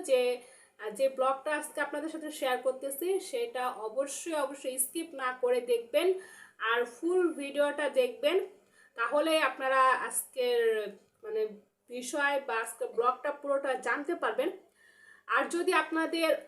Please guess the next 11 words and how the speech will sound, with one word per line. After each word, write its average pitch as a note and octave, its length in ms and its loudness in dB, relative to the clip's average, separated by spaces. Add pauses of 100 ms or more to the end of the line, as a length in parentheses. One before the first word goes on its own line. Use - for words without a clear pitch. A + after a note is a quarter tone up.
(220)
আজকের - 360 -2
ব্লগটা C4+ 420 2
ভালো C4+ 240 4
লাগে, A#3+ 260 4
অবশ্যই, C#4+ 540 0
অবশ্যই E4 240 0
আমার D#4 160 -4
চ্যানেলটি D#4 420 -4
সাবস্ক্রাইব C#4+ 580 -2
করে A3+ 160 4
দিবেন, C#4 380 0